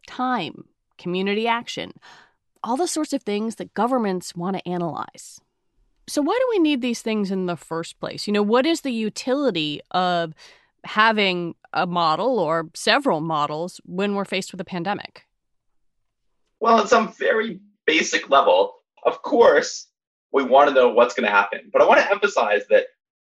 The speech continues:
Speaker 2: the easiest question to answer,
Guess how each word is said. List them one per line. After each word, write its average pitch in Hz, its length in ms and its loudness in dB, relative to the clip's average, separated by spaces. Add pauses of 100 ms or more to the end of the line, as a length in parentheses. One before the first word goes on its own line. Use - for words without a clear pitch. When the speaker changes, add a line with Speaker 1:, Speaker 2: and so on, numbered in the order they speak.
(160)
Speaker 2:
the 139 100 -6 (120)
easiest 180 840 -4 (220)
question 123 340 0
to - 120 -10
answer, - 500 -6